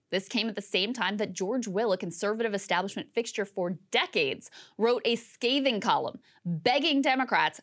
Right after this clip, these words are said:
not to stick with Biden or his failed vice president, Kamala Harris. Will wrote in that column, "Regarding Biden and Harris, the National Democratic Party faces two tests of stewardship.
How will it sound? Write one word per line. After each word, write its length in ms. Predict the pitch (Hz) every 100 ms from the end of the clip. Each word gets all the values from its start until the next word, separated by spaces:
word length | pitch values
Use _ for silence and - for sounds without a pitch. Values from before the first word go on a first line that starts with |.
| -
not 380 | 185 185 262
to 80 | 359
stick 200 | 294 311
with 160 | 294 -
Biden 320 | 214 226 226 -
or 340 | 262 320 247 185
his 200 | 196 202
failed 220 | 202 208
vice 220 | 185 190
president, 460 | - 254 196 156 147 -
Kamala 340 | 180 160 165
Harris. 360 | 214 220 - 190
Will 240 | 170 170
wrote 260 | 165 190 -
in 140 | 165
that 160 | 160 -
column, 400 | 269 294 190 175 - - - -
"Regarding 360 | 185 220 403 415
Biden 220 | 214 220
and 100 | 202
Harris, 340 | 214 214 160 - -
the 100 | 202
National 460 | 214 233 330 494 403
Democratic 480 | 269 - 247 226
Party 300 | - 180 208
faces 400 | 240 208 214 214
two 260 | - - 381
tests 300 | 381 320 311
of 60 | 285
stewardship. 480 | 330 311 247 -